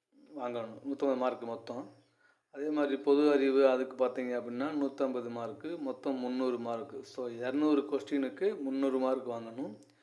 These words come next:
குறைந்தபட்ச மார்க்கு தொண்ணூறு. ஆனா, நம்ம அதுக்கு கட் ஆஃப்லாம் தள்ளி என்கிட்ட போயிரும். ஆனா, அவங்க சொல்றது தொண்ணூறு மார்க் வாங்கினா போதுமானது.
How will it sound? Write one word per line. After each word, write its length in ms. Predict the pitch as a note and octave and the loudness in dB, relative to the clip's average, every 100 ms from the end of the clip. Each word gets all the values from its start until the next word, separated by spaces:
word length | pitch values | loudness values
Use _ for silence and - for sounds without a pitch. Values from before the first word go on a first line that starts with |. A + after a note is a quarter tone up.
| _ _ _ _ _ _ _ _ | _ _ _ _ _ _ _ _
குறைந்தபட்ச 540 | - E3 E3 D#3+ D#3+ | -4 2 6 6 4
மார்க்கு 460 | D#3 C#3+ C#3+ C#3 F#3 | 4 4 4 2 -2
தொண்ணூறு. 540 | D3 C#3+ C#3+ C#3 C#3 - | 2 2 4 4 4 0
ஆனா, 260 | C#3+ C#3+ | -2 2
நம்ம 160 | D3 C#3 | 4 4
அதுக்கு 300 | A#2+ C3 - | 4 4 0
கட் 320 | - B2 C#3 | -12 2 4
ஆஃப்லாம் 140 | C#3 C#3+ | 4 4
தள்ளி 300 | C#3 C#3 C#3 | 4 4 2
என்கிட்ட 40 | |
போயிரும். 600 | C3+ C3+ C3 A#2+ B2 D3 - - - - C#3 | 2 2 2 0 -2 -6 -10 -20 -20 -16 -6
ஆனா, 160 | C#3 | -2
அவங்க 200 | D3 C3 | 0 0
சொல்றது 500 | B2 C3+ D#3 D#3 - | 0 0 2 0 -2
தொண்ணூறு 320 | - C3 C3+ | -2 0 2
மார்க் 340 | B2+ B2+ B2 B2+ | 2 -2 -2 -4
வாங்கினா 460 | A#2+ A#2 B2+ F3 | -6 -4 -6 -6
போதுமானது. 840 | - B2 A#2+ A#2 A2 G#2+ A2 G#2+ | -4 -2 -2 -2 -4 -4 -4 -6